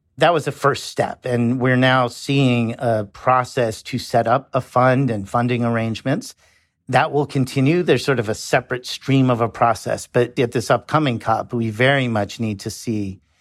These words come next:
that fund put into operation. Countries are already bearing these impacts. I mean, we see it even in the United States. And then imagine if you're in a small island country or you're in a least developed country, what the impacts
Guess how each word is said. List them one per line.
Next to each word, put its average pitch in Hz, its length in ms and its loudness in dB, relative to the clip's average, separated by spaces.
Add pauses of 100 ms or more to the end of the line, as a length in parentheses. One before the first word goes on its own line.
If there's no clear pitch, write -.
(360)
that 123 260 0
fund 123 460 2
put 143 200 2
into 123 260 0
operation. 104 720 -4 (800)
Countries 214 400 0
are 143 120 6
already 131 340 0
bearing 117 400 2
these 101 180 -6
impacts. 131 420 -4
I 127 60 0
mean, 113 180 -2
we 120 120 -2
see 135 240 0
it 120 100 4
even 113 260 0
in 110 120 0
the 104 80 -2
United 101 320 -4
States. 185 380 0
And 127 120 0
then 120 100 2
imagine 117 520 2
if 104 180 -8
you're 110 200 -2
in 104 80 -2
a 101 60 -4
small 104 360 -2
island 110 320 0
country 98 540 -10
or 110 500 -2 (320)
you're 131 120 2
in 123 60 2
a 113 80 0
least 117 240 0
developed 113 380 2
country, 107 340 -6
what 110 300 0
the 104 280 -2 (560)
impacts - 600 0